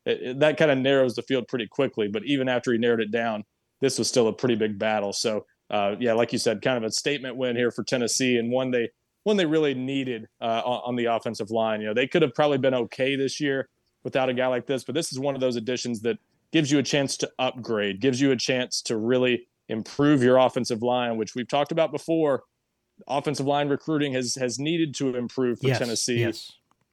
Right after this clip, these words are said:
Speaker 1: Uh, they, they, I think, took a step in the right direction with the twenty twenty-four class. Really like that, that group and what the, the, the, the, a few, at least a few, if not, you know, four out of five of those guys that you would say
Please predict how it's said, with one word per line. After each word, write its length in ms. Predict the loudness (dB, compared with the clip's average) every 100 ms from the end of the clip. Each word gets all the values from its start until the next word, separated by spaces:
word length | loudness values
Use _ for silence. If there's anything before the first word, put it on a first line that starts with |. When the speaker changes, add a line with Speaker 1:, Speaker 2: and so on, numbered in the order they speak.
| _
Speaker 1:
Uh, 240 | -2 0 2
they, 160 | 0
they, 300 | -4 -2 -2
I 60 | -2
think, 140 | -4
took 160 | -4 -6
a 40 |
step 280 | -4 -2 -2
in 60 | -2
the 80 | -2
right 200 | -2 0
direction 340 | -2 -2 -4
with 100 | -8
the 80 | -8
twenty 260 | -4 -2
twenty-four 460 | -2 -4 -2 2 2
class. 400 | 4 4 4 2
Really 160 | 0 2
like 260 | 0 -2
that, 200 | -2 -2 -4
that 260 | -8 -8
group 400 | -4 0 2 2
and 160 | -2 -2
what 120 | -4 -6
the, 180 | -6 -2
the, 120 | 0
the, 280 | -2 0 -2 -4 _ _ _
the, 200 | 2 2 0
a 80 | 0
few, 320 | 6 6 4 -4 -16 -6
at 80 | 2
least 200 | 4 4
a 60 | 0
few, 360 | 2 2 4
if 120 | 2
not, 240 | 0 -2 -4 -8 -16 -8
you 100 | -4
know, 100 | -4
four 300 | 2 4 6
out 80 | 6
of 100 | 4
five 240 | 4 4
of 60 | 2
those 180 | -2
guys 260 | 0 0 0
that 100 | -2
you 80 | -4
would 140 | -4
say 280 | 2 2 2